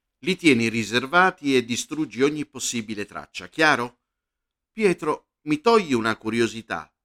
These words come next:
Perché queste informazioni?" Appena ritorni a Roma, te le spiego da vicino. Comunque, puoi stare tranquilla che nessuno verrà a sapere nulla della provenienza, stanne certa.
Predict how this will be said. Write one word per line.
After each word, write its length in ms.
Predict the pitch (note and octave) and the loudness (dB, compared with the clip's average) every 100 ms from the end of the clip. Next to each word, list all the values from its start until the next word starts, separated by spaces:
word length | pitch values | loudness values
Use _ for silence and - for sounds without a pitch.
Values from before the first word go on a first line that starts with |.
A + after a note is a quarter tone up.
| _ | _
Perché 480 | - - - B2 A2 | 0 0 0 -4 -4
queste 320 | - G#2 - | -4 -6 -6
informazioni?" 920 | G#2+ G2 G2 G2+ F#2+ - F#2 D#2+ D#2 _ _ _ _ _ _ _ _ A#2 | -10 -10 -14 -12 -8 -8 -8 -12 -18 _ _ _ _ _ _ _ _ 0
Appena 480 | B2 D#3+ E3 C#3+ | 0 0 0 2
ritorni 600 | C3 A#2 C3+ C3 A#2 A#2 A2 | 0 0 2 2 4 0 0
a 80 | |
Roma, 640 | G#2+ G#2+ A2+ G#2+ A2 A2 - _ | 0 0 0 2 0 -2 -4 _
te 120 | - A#2 | -12 -10
le 80 | |
spiego 340 | A2 - A#2+ A2 | -8 -4 -4 -4
da 120 | G#2 | -6
vicino. 540 | G#2 F#2+ G2 F2+ F#2+ _ _ _ | -8 -10 -12 -12 -16 _ _ _
Comunque, 680 | D#3+ D#3+ B2 G#2+ A#2 - _ _ | -4 -2 -4 -4 -8 -10 _ _
puoi 160 | - C#3+ | -8 -4
stare 420 | - - C#3+ C3+ | -2 -4 -8 -10
tranquilla 600 | - A#2 G#2 G2 F#2 G2+ | -14 -16 -14 -12 -10 -10
che 120 | - | -8
nessuno 480 | A2+ A#2 - F3 D#3+ | -8 -4 -2 -4 -8
verrà 220 | B2 G#2 | -10 -10
a 40 | G#2+ | -10
sapere 480 | - G#2+ A2+ G#2 A2 | -12 -10 -6 -4 -2
nulla 440 | C3+ D3 G#2+ G2 | 0 0 0 -6
della 240 | F#2 F2 | -10 -14
provenienza, 680 | E2+ E2+ E2+ E2+ D2+ - F2+ | -16 -18 -16 -16 -18 -18 -14
stanne 500 | - - E3 D3+ B2+ | -14 -10 -12 -10 -14
certa. 520 | - D2+ - _ D#2 | -14 -18 -20 _ -20